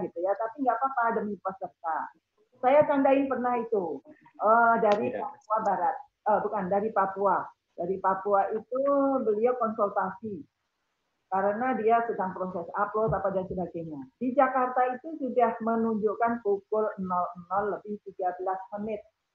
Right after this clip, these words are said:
Speaker 1: Saya tandain, "Ibu, emang di Jayapura jam berapa ini? Apa jam sepuluh?" "Eh, bukan, Ibu, ini jam setengah tiga." Nah, itu setengah tiga waktunya tidur, Ibu tidur dulu, katanya gitu kan. <laughs> Bukan, kami sedang melaksanakan tugas. Oke, artinya,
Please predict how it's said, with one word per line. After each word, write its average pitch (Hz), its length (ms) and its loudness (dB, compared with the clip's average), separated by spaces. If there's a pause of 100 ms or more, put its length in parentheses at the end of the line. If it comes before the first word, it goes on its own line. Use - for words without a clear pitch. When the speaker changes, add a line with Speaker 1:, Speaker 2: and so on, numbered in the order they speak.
Speaker 1:
Saya 233 160 0
tandain, 254 480 4
"Ibu, 247 560 2
emang 233 320 0
di 214 80 -4
Jayapura 233 560 4
jam 226 160 2
berapa 226 480 0
ini? 226 320 -4
Apa 220 240 -4
jam 214 160 -2
sepuluh?" 226 460 -4
"Eh, 349 100 0
bukan, 349 400 4
Ibu, 254 260 -2 (140)
ini 277 160 -2
jam 262 160 2
setengah 247 400 -2 (140)
tiga." 220 260 2
Nah, 196 160 0
itu 349 160 -6
setengah 277 240 0
tiga 277 140 0 (100)
waktunya 294 300 0
tidur, 311 260 -6
Ibu 254 140 -6 (100)
tidur 247 220 2
dulu, 302 320 2
katanya 226 260 0
gitu 196 240 -2
kan. - 140 -4 (100)
<laughs> - 160 0 (840)
Bukan, 302 260 -8 (220)
kami 254 260 0
sedang 247 240 -2
melaksanakan 220 540 -4
tugas. 180 160 -4 (240)
Oke, - 320 -10 (160)
artinya, 185 800 0